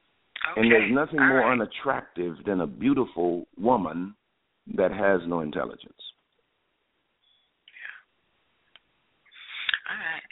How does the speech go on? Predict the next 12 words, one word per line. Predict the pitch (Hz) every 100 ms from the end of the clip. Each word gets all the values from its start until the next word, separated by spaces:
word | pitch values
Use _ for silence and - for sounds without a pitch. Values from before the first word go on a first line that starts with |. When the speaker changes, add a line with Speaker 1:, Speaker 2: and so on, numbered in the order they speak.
| -
Speaker 2:
I | 156
get | - 151 -
that. | - - - _ -
I | - -
got | 113 123 -
it. | - - _
I'm, | 151
I'm | 147 -
glad | 180 170
you | - -
broke | 160 -
that | 156